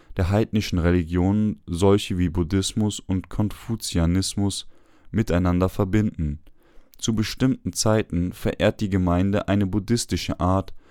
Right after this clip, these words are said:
und zu anderen Zeiten tun sie es auf die christliche Weise. Nun ja, da kann es zu einer köstlichen Mischung von Nahrung kommen.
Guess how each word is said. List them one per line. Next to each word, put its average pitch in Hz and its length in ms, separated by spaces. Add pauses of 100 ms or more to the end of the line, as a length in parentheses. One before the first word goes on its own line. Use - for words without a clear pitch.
(180)
und 101 180
zu - 160
anderen 117 360
Zeiten 101 460
tun 107 240
sie 92 160
es 92 340
auf 92 140
die - 180
christliche - 720
Weise. 78 580 (520)
Nun 113 200
ja, 120 320 (280)
da 101 160
kann 120 280
es - 340
zu - 200
einer 90 260
köstlichen 101 640
Mischung 95 360
von 104 240
Nahrung 98 480
kommen. 76 420